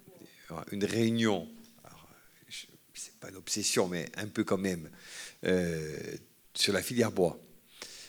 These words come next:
euh, bois-forêt. Et donc on a un, un, un jeune universitaire que Doumé connaît très bien, monsieur Toussaint Barbogne, euh,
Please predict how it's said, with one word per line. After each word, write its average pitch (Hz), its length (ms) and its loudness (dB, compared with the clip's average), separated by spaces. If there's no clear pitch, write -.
euh, 80 440 -2
bois-forêt. 107 760 4
Et 92 100 -6
donc 101 240 0
on 101 140 2
a 98 60 4
un, 87 520 2
un, 55 60 -6
un 95 340 -4
jeune 113 220 2
universitaire 107 720 0
que - 80 -6
Doumé 95 240 -2
connaît 92 240 -2
très - 220 -4
bien, 117 240 2
monsieur 101 240 -2
Toussaint 101 300 -4
Barbogne, 101 460 2
euh, 87 540 0